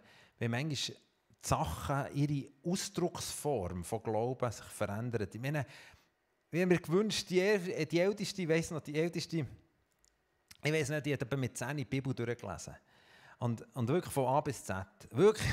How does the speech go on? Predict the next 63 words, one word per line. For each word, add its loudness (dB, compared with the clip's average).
<laughs> -4
klar, 0
ich 0
weiss, 2
beim 4
Mauern 6
in 2
das 2
Bett 2
her, 2
in 0
das 0
Hochbett, 0
und -2
dann 2
hat -2
sie -2
den -2
dritten -2
Mose 0
gelesen -4
und -2
gesagt, -8
ja, -6
den -10
könntest -8
du -14
dir -14
jetzt -20
vielleicht -12
schenken. -10
Und -20
dann 4
hat -2
sie -2
gesagt, 0
warum, 0
Daddy? -4
Ist -8
das -8
nicht -2
Teil -2
der -4
Bibel? -6
Ich -20
gesagt, -4
ah, 2
okay, -2
ja, 2
komm, -4
zieh 2
ihn 2
durch. 4
<laughs> -4
Ja, -2
genau. -4
Dann 2
haben 6
wir -
gedacht, 0
das -2
ist -2
normal. 2